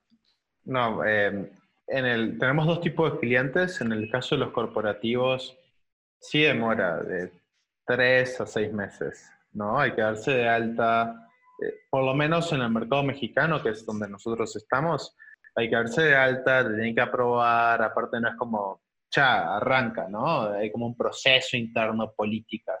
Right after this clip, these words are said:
Por otro lado, trabajamos con startups y sí son un poco más ágiles. Entonces, las startups es en tres semanas, dos semanas,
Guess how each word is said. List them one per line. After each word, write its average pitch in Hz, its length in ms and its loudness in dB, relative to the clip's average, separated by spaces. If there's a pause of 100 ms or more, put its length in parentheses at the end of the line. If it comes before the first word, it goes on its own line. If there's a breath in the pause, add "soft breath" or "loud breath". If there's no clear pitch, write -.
(640)
Por 143 120 2
otro 165 200 4
lado, 185 200 4
trabajamos 170 440 2
con 143 180 0
startups 160 640 0
y 120 80 -6
sí 139 120 -6
son 131 200 -6
un 123 80 -8
poco 120 180 -6
más 113 240 -4
ágiles. 98 420 -8
Entonces, 110 280 -6
las 113 160 -6
startups 131 720 -4 (440 soft breath)
es 117 360 0
en 107 260 -6 (560)
tres 147 260 2
semanas, 160 540 4
dos 147 160 0
semanas, 151 720 0